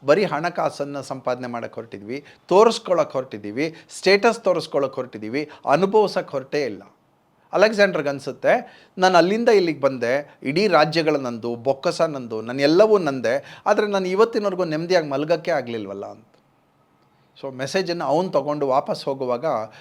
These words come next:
ಅವನಿಗೆ ಕಾಯಿಲೆ ಬರುತ್ತೆ. ಅವಾಗ ಅವನು ಅವನ ಜೊತೆಲಿದ್ದಂಥವ್ರಿಗೆ ಹೇಳ್ತಾನೆ, "ನನ್ನನ್ನು ನೀವು ಮಣ್ಣು ಮಾಡಿಬಿಡಿ, ಆದರೆ ಮಣ್ಣು ಮಾಡುವಾಗ ನನ್ನೊಂದು ಕೈಯನ್ನು ದಯವಿಟ್ಟು ಮೇಲೆ ಇಡಿ" ಅಂತ. ಮೆಸೇಜ್ ನಾನು ಪ್ರಪಂಚಕ್ಕೆ ಕೊಡಬೇಕು,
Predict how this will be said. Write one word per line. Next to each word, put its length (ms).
ಅವನಿಗೆ 280
ಕಾಯಿಲೆ 340
ಬರುತ್ತೆ. 640
ಅವಾಗ 240
ಅವನು 520
ಅವನ 180
ಜೊತೆಲಿದ್ದಂಥವ್ರಿಗೆ 840
ಹೇಳ್ತಾನೆ, 600
"ನನ್ನನ್ನು 680
ನೀವು 160
ಮಣ್ಣು 300
ಮಾಡಿಬಿಡಿ, 540
ಆದರೆ 180
ಮಣ್ಣು 280
ಮಾಡುವಾಗ 360
ನನ್ನೊಂದು 380
ಕೈಯನ್ನು 440
ದಯವಿಟ್ಟು 340
ಮೇಲೆ 340
ಇಡಿ" 220
ಅಂತ. 140
ಮೆಸೇಜ್ 380
ನಾನು 160
ಪ್ರಪಂಚಕ್ಕೆ 440
ಕೊಡಬೇಕು, 640